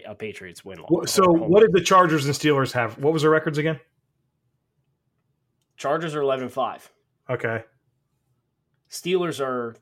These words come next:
Speaker 1: ten and six. So
Speaker 2: Oh.
Speaker 1: the Ravens are out of the playoffs.
Speaker 2: At nine and seven.
Speaker 1: At nine and seven.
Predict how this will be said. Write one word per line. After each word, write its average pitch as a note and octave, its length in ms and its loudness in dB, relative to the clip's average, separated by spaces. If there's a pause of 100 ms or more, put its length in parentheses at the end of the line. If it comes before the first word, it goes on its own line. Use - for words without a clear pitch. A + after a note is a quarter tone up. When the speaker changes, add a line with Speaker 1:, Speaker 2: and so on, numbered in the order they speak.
(260)
Speaker 1:
ten C#3+ 180 -6
and A2+ 80 -12
six. - 380 -16 (1000)
So C3+ 60 0
Speaker 2:
Oh. C#3+ 40 -2
Speaker 1:
the C3+ 80 -4
Ravens D#3 340 -2
are B2+ 100 -4
out B2 180 -2
of G#2 80 -14
the - 80 -14
playoffs. - 380 -14 (220)
Speaker 2:
At C3+ 140 -2
nine C3 200 0
and B2+ 100 -6
seven. C3 140 0
Speaker 1:
At B2 60 2
nine A#2 100 -4
and A2 120 -10
seven. E2 360 -14